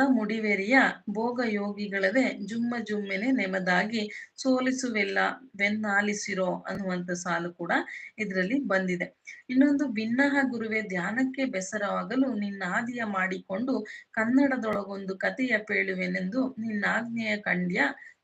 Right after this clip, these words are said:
ನನ್ನೊಡೆಯ." ಇದು ಕೂಡ ಪ್ರಶ್ನೆ ಆಗಿದೆ. ಮತ್ತೆ ಇನ್ನೊಂದು ಸಾಲು, "ಭೋಗ ವಿಚಾರವೂ ಬೇಕು ನೃಪತಿಗಾತ್ಮ ಯೋಗ ವಿಚಾರವೂ ಬೇಕು, ರಾಗರಸಿಕನಾಗಬೇಕು ಭಾವಿಸಿ ವೀತ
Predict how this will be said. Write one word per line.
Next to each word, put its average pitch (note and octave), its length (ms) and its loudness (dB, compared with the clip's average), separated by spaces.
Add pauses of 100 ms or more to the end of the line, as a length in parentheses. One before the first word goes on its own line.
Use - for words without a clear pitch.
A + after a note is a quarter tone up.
ನನ್ನೊಡೆಯ." G#3 580 2 (280)
ಇದು C4 260 0
ಕೂಡ A3 180 -4 (200)
ಪ್ರಶ್ನೆ F#3+ 440 -4
ಆಗಿದೆ. F3+ 600 0 (440)
ಮತ್ತೆ C#4+ 340 2
ಇನ್ನೊಂದು B3+ 380 6
ಸಾಲು, G#3 420 0
"ಭೋಗ A3+ 380 0
ವಿಚಾರವೂ G#3+ 680 0
ಬೇಕು F#3+ 520 -2 (120)
ನೃಪತಿಗಾತ್ಮ A#3 960 0 (180)
ಯೋಗ A#3 320 -2
ವಿಚಾರವೂ G3 640 -2
ಬೇಕು, G3 500 -2 (280)
ರಾಗರಸಿಕನಾಗಬೇಕು G#3 1900 0
ಭಾವಿಸಿ F#3+ 580 0
ವೀತ A#3+ 280 -4